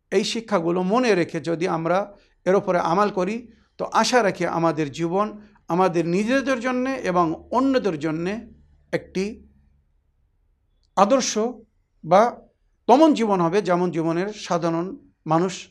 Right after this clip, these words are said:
আশা করে। তাই ইমামে নকি আলাইহিস সালাম বলছেন,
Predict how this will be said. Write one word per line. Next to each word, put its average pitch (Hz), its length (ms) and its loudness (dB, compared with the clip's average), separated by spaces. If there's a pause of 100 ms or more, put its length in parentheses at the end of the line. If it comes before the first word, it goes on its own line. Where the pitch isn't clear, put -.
(400)
আশা 196 240 0
করে। 139 280 -10 (420)
তাই 170 220 0
ইমামে 214 300 2
নকি 185 220 -4
আলাইহিস 190 200 -2
সালাম 156 280 -6
বলছেন, 190 600 -8